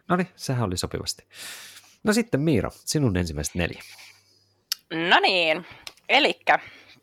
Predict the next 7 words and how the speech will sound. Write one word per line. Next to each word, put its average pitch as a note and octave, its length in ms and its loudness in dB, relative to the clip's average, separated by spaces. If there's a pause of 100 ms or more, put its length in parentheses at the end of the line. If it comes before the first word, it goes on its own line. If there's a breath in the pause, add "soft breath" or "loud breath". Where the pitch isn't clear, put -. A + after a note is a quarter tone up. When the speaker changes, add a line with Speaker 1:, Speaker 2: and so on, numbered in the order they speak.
(500)
Speaker 2:
ö, - 100 -4 (360)
numero F#3+ 320 2
kymppi. G3+ 560 -2 (360 loud breath)
Martti A3 640 4 (120)
teki E3 300 0
junapelin, F#3+ 680 2 (560)
ja D3 140 2